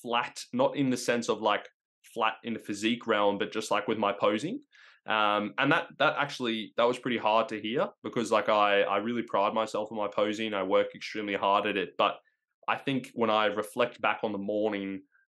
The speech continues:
I didn't quite get myself into high enough arousal. And I think maybe I tried to keep myself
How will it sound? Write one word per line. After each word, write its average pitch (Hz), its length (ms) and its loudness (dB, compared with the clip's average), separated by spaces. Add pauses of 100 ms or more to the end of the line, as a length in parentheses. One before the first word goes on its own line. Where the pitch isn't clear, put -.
(380)
I 104 80 2
didn't 120 340 -2
quite 107 300 2
get - 160 0
myself 104 540 2
into 104 340 -6
high 107 340 4
enough 98 240 0 (220)
arousal. 95 720 2 (340)
And 110 100 2
I 107 80 4
think 123 200 -2
maybe 113 280 2
I 107 60 4
tried 113 260 2
to - 80 -14
keep - 160 -10
myself 107 320 -2